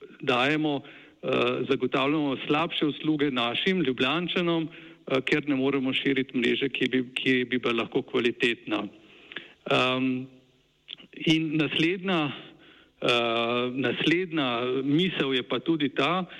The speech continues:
ki se ponavlja ves čas, da bodo manjše občine, v kolikor se ta zakon sprovede,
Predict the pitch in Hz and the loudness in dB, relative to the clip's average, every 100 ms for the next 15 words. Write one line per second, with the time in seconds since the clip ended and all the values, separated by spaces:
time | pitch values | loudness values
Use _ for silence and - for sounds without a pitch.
0 | - - - - 190 - - 143 127 143 | -20 -16 -2 2 2 2 -2 -2 2 2
1 | 180 180 135 131 170 - - 170 190 - | 2 0 0 0 0 0 0 0 -2 -8
2 | - - - - 135 127 143 135 131 147 | -20 -20 -20 -4 -2 0 0 2 2 2
3 | 196 190 208 156 156 165 - 143 127 113 | 0 0 0 0 -2 -2 -2 0 0 0
4 | - 135 - 196 185 139 - 123 107 - | 0 -4 0 0 0 -2 -2 -2 -2 -8
5 | - - - 139 165 156 131 127 117 - | -20 -14 -2 0 2 0 2 0 0 -2
6 | 139 117 110 - - - 110 104 107 139 | -2 -2 -6 -8 -2 0 2 2 2 0
7 | 180 | 0